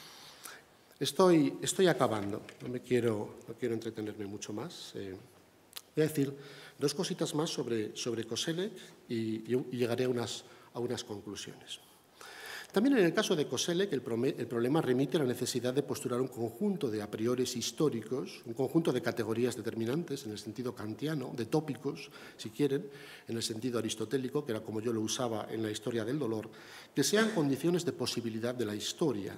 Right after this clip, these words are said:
de la historia del amor o de la ira, de la historia personal, de la historia común o de la historia general, tanto si ésta se entiende como experiencia o como narración. Pero aquí, antes de seguir adelante,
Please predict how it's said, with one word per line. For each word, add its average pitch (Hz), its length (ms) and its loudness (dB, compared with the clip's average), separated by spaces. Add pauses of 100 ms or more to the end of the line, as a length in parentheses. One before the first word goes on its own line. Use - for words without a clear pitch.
(100)
de 117 80 -4
la 104 100 -4
historia 139 360 0
del 120 140 0
amor 120 340 -2
o - 80 -4
de 113 100 -2
la 110 120 0
ira, 123 320 -2
de 98 100 -12
la 101 80 -8
historia 120 340 -2
personal, 120 540 -4
de 123 80 -6
la 101 60 -6
historia 113 280 -2
común 123 400 0 (380)
o - 60 -14
de 104 80 -6
la 101 80 -6
historia 98 580 -6 (180)
general, 107 540 0 (400)
tanto 160 240 4
si 175 140 0
ésta 170 160 0
se - 100 -2
entiende 135 340 0
como 110 200 -2
experiencia 117 600 -2
o 95 80 -6
como 104 220 -4
narración. 104 560 2 (600)
Pero 139 120 4
aquí, 180 200 2
antes 202 260 0
de 151 80 -2
seguir 151 300 -2
adelante, 151 340 0